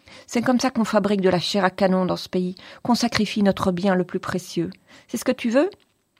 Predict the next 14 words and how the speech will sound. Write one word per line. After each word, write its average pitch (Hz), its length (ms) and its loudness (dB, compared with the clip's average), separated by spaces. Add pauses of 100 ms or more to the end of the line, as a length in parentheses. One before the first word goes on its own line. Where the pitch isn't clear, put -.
(280)
la 160 140 -2
fustigeait-il 196 920 -4
de 196 80 0
temps 190 260 -2
en 190 100 2
temps, 214 320 -2 (440)
avec 196 260 2
sa - 140 0
satanée 196 480 0
tendance 196 560 -2
à - 180 -2 (200)
inverser 202 440 2
les 196 100 4
rôles. 190 360 2